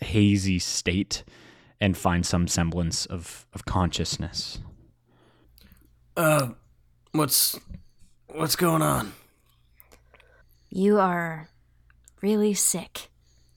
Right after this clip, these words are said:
Speaker 3: Ted. Whatever, whatever this is, I, I am gonna try to fix it, figure it out.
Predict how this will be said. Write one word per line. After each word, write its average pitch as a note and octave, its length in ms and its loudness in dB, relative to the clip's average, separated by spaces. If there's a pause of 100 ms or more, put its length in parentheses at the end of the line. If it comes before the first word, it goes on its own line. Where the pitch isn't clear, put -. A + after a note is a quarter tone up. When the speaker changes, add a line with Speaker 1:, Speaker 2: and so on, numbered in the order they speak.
(120)
Speaker 3:
Ted. - 340 -12 (1500)
Whatever, F3+ 640 2 (880)
whatever G3 360 2
this F3+ 180 -2
is, F3 260 -4 (160)
I, - 80 -2 (120)
I G#3 320 2
am F#3+ 320 0
gonna F#3 220 -4
try F#3 240 -6
to F#3 220 -6 (800)
fix - 420 -4
it, - 140 -8 (180)
figure F#3 380 -4
it F3+ 60 -4
out. F#3+ 240 -6